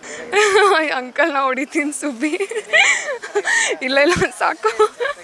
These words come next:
ನಂಗೆ ಅವ್ರ್ದೆಲ್ಲ ಮೂವೀಸ್ ಇಷ್ಟ, but then, ಆ, ಪಾಪ್ಕಾರ್ನ್ ಮಂಕಿ ಟೈಗರ್ ಜಾಸ್ತಿ ಇಷ್ಟ. <laughs> ಯಾಕಂದ್ರೆ ಅವ್ರು ಸ್ವಲ್ಪ ವಿಲನ್ ರೋಲ್ ಚೆನ್ನಾಗ್ ಸೂಟ್ ಆಗುತ್ತೆ.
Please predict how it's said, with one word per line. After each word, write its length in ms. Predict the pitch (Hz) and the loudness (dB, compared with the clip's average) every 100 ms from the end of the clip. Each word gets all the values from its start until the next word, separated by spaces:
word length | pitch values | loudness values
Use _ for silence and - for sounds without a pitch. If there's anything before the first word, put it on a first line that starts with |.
| - - | -18 -10
ನಂಗೆ 320 | 262 285 320 | -6 -2 4
ಅವ್ರ್ದೆಲ್ಲ 420 | 349 330 247 226 294 | 4 4 4 0 0
ಮೂವೀಸ್ 320 | 330 302 262 | -2 -6 -6
ಇಷ್ಟ, 180 | 254 285 | -4 -2
but 220 | 302 233 | -2 -2
then, 280 | 254 269 240 | -4 -4 -4
ಆ, 160 | 208 | -4
ಪಾಪ್ಕಾರ್ನ್ 540 | 208 240 240 - 294 262 | 0 2 2 2 -2 -2
ಮಂಕಿ 220 | 226 226 | -8 -6
ಟೈಗರ್ 320 | 220 220 226 | -6 -4 -6
ಜಾಸ್ತಿ 380 | 208 190 - - | -4 -6 -8 -10
ಇಷ್ಟ. 260 | - - 294 285 | -10 -4 0 2
<laughs> 160 | 226 | 0
ಯಾಕಂದ್ರೆ 440 | 226 233 240 240 247 | -4 -6 -4 -2 -2
ಅವ್ರು 420 | 226 - 240 240 | -4 -10 -6 -2
ಸ್ವಲ್ಪ 260 | 262 240 240 | -2 0 0
ವಿಲನ್ 440 | 214 226 233 262 | 0 -6 -8 -8
ರೋಲ್ 220 | 240 240 226 | -6 -6 -6
ಚೆನ್ನಾಗ್ 340 | 240 214 208 | -6 -6 -6
ಸೂಟ್ 220 | - 185 | -10 -8
ಆಗುತ್ತೆ. 520 | 190 190 - - 277 | -6 -8 -4 -2 -2